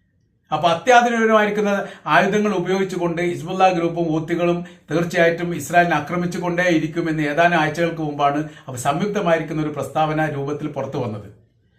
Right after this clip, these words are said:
അവർ പറഞ്ഞത് തീർച്ചയായിട്ടും പാലസ്തീനുമായിട്ടുള്ള യുദ്ധം അത്ര എളുപ്പത്തിൽ അവസാനിപ്പിക്കുക, അവസാനിപ്പിക്കാൻ വേണ്ടി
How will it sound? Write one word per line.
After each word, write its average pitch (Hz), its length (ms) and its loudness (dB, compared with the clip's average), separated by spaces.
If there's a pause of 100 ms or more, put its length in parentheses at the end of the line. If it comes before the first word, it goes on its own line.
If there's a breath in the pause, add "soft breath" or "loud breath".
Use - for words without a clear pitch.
(100)
അവർ 165 180 -2
പറഞ്ഞത് 170 380 0
തീർച്ചയായിട്ടും 175 640 2 (260 loud breath)
പാലസ്തീനുമായിട്ടുള്ള 180 760 2
യുദ്ധം 156 420 0
അത്ര 151 200 -2
എളുപ്പത്തിൽ 170 560 0
അവസാനിപ്പിക്കുക, 170 840 0
അവസാനിപ്പിക്കാൻ 160 880 0
വേണ്ടി 156 360 -2